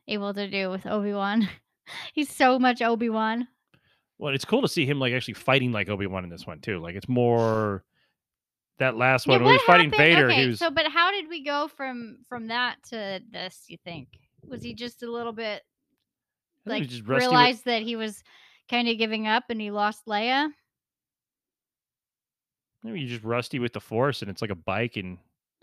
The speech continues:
Speaker 2: all of a sudden it just starts coming right back to you and snaps back, like, there's a couple times where he, like, he turns the light, I like when he turns the lightsaber on and where they're in the prison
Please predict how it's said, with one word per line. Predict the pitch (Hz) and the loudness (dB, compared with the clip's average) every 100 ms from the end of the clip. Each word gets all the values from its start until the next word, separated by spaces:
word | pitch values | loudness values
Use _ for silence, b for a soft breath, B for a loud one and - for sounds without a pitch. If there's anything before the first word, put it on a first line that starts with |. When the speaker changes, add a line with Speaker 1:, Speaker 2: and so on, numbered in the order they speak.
| _ _ _ _ _ _ | _ _ _ _ _ _
Speaker 2:
all | - | -10
of | 98 | -4
a | |
sudden | 117 | -4
it | 107 | -2
just | 107 | -4
starts | 104 | -6
coming | - 117 107 | -2 -2 0
right | 104 | -2
back | 95 95 104 | -2 -2 -2
to | 101 | -6
you | |
and | 82 | -10
snaps | - 110 95 - | -8 -6 -6 -8
back, | 95 98 87 - | -8 -6 -8 -10
like, | 82 82 - _ _ _ _ _ _ _ _ _ _ _ _ _ | -12 -12 -14 _ _ _ _ _ _ _ _ _ _ _ _ _
there's | 123 113 | -6 0
a | |
couple | 127 127 | 0 0
times | 117 104 95 | 0 -4 -4
where | 101 | -4
he, | |
like, | 104 101 _ - | -4 -6 _ -14
he | 117 | -8
turns | - 123 104 | -2 0 0
the | 107 | -2
light, | 113 - | -4 -2
I | 127 | 2
like | 151 | 4
when | 143 | 4
he | |
turns | 117 139 120 | 0 -2 0
the | |
lightsaber | 110 107 120 104 107 | -2 0 -2 0 0
on | 104 | 0
and | 98 | -2
where | 101 | -4
they're | 98 101 - | -4 -6 -6
in | 127 | -8
the | 101 | -8
prison | - 113 107 123 | -6 -4 -2 -4